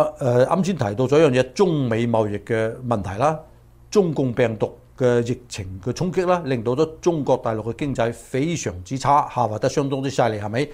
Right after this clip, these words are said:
咁啊，被稱為咗萬，萬億嘅呢個咁嘅城市，東莞啦，已經喺廣東省啦，排喺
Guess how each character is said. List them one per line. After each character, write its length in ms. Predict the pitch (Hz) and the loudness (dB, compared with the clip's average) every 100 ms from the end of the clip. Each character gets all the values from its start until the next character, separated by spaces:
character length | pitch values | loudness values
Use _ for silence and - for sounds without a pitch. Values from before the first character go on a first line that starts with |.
| - - - - | -14 -20 -14 -2
咁 180 | 190 | 2
啊， 100 | 165 - | 2 4
被 160 | 143 | 2
稱 240 | 123 135 135 | 2 0 0
為 100 | 107 | 0
咗 340 | 95 147 160 147 | 2 2 2 2
萬， 480 | 135 127 120 117 123 - _ - | 4 4 0 -4 -6 -14 _ -6
萬 540 | 135 131 127 120 120 | 0 2 2 0 0
億 180 | 160 165 - _ _ - | 0 -2 -20 _ _ -2
嘅 200 | 123 123 | 2 4
呢 220 | 147 131 | 2 -2
個 120 | - | 0
咁 120 | 120 131 | -2 2
嘅 280 | 123 117 | 0 0
城 220 | 113 92 92 | -6 -8 -10
市， 360 | - 113 127 127 _ - - - - | -8 -6 -6 -8 _ -20 -20 -4 0
東 220 | 175 131 | 2 0
莞 220 | 117 131 | 0 2
啦， 180 | 151 156 - _ _ _ - | 2 2 -4 _ _ _ -12
已 160 | 117 135 | -6 -4
經 200 | 175 147 | -2 0
喺 240 | 131 147 - _ _ | 0 0 -4 _ _
廣 440 | - 104 117 156 135 | -4 -2 -2 -4 -2
東 280 | 160 147 127 | 0 0 0
省 220 | 107 127 | 0 0
啦， 180 | 151 - _ _ _ _ _ _ _ _ | -2 -2 _ _ _ _ _ _ _ _
排 160 | - 101 | -10 -4
喺 220 | 113 | -2